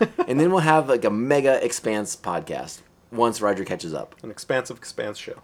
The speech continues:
Speaker 2: So expansive.
Speaker 1: Hmm.
Speaker 2: It, it, it's gonna be The Expanse expanded <laughs> in an
Speaker 1: Expansive
Speaker 2: expansive way.
Speaker 1: way. <laughs>
Speaker 2: Oh,
Speaker 1: Yes.
Speaker 2: man. Well,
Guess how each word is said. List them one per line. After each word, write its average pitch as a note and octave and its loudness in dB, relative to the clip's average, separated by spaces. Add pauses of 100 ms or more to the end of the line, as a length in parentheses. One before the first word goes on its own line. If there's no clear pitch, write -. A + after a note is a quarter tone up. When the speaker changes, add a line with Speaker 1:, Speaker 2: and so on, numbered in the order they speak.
(220)
Speaker 2:
So - 8
expansive. F2 -2 (240)
Speaker 1:
Hmm. A2+ -10
Speaker 2:
It, A2+ -2
it, G#2+ -4
it's G#2+ -4
gonna G#2+ -4
be G2+ 0
The F2+ -8
Expanse B2+ -6
expanded G#2+ -4 (400)
<laughs> - -14 (480)
in E3 -6
an C3+ 2
Speaker 1:
Expansive C3 2 (240)
Speaker 2:
expansive C3 4
way. A#2+ 4 (100)
Speaker 1:
way. - -8
<laughs> - - (600)
Speaker 2:
Oh, A#2 6
Speaker 1:
Yes. F2 -4
Speaker 2:
man. F#2 -4 (240)
Well, F#3+ 8